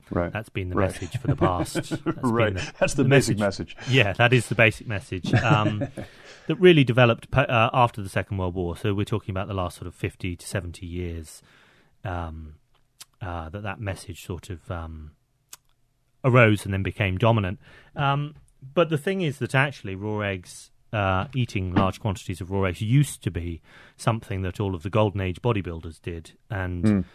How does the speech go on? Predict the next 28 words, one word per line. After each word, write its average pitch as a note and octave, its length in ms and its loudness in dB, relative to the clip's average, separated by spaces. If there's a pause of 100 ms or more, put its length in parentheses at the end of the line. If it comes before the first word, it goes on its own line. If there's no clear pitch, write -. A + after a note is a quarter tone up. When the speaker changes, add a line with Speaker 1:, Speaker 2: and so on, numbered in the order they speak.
(220)
Speaker 2:
my G#2 180 4
avatar G2+ 520 4
on F2+ 120 -4
Twitter G2 360 -4
is E2 160 -8
Vince A2 260 -2
Gironda, G2 540 0
who F2+ 120 -6
was E2+ 160 -10
a E2+ 120 -6
maverick F#2 760 -2 (720)
fifties A#2+ 500 0
and G#2 80 -4
sixties A#2 460 -4
bodybuilder G2 680 -2
who G#2 320 -2
advocated G2 800 -2 (100)
Speaker 1:
Yeah. - 140 -20
Speaker 2:
the G2+ 220 -2
consumption G#2+ 540 -4
of F2 260 -4
large F#2 320 0
quantities, F2+ 480 -6
up C#3+ 200 -4
to A2 100 -4
thirty-six G#2+ 580 -4
a - 60 -12
day, F2+ 340 -2